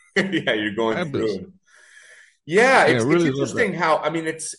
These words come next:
Speaker 1: like great pop music is really, really hard to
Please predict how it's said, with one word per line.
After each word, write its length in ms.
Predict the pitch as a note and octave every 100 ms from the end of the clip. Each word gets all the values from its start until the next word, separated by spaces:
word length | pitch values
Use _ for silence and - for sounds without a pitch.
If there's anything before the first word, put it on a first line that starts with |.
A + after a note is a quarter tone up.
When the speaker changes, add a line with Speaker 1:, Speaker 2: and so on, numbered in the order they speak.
| E3
Speaker 1:
like 260 | D3 D3 A#2+
great 400 | C3+ A#3 - -
pop 400 | - D3 G3 G3
music 440 | C3 A2+ F#2+ F2 - -
is 260 | G2+ G2 F#2
really, 760 | G2 A2 C#3 F3+ F#3+ E3+ B2 F#2+
really 320 | G#2 A#2 A2+
hard 640 | F#2+ - G2 G#2+ A2+ G2+
to 100 | G2